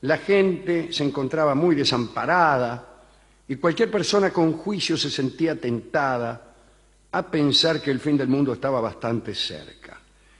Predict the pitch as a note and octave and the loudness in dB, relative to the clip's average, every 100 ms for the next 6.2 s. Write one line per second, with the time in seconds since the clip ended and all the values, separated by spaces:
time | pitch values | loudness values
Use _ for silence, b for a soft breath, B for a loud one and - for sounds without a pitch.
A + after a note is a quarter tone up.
0 | b b b b C3+ D3 G#3+ F3 D#3+ D#3+ | b b b b -4 2 4 4 4 4
1 | G3 G3+ D3+ B2+ B2 E3 D3 C3 B2+ G3 | 2 2 2 2 -2 -2 -2 -2 -2 0
2 | A3 C3+ G2+ G#2 G#2+ - - - E2+ E2 | 0 -2 -6 -10 -12 -14 -20 -20 -20 -20
3 | - - - - D#2+ - - F#2+ - A2+ | -20 -20 -20 -20 -20 -20 -18 -14 -10 -8
4 | G#2+ D3 D#3+ A#2 A#2 A2+ A2+ - b b | -8 -2 0 0 -4 -10 -10 -20 b b
5 | b b b - C#3 - C#3+ C3 A#2 G2+ | b b b -2 -2 0 0 0 -2 -8
6 | - | -16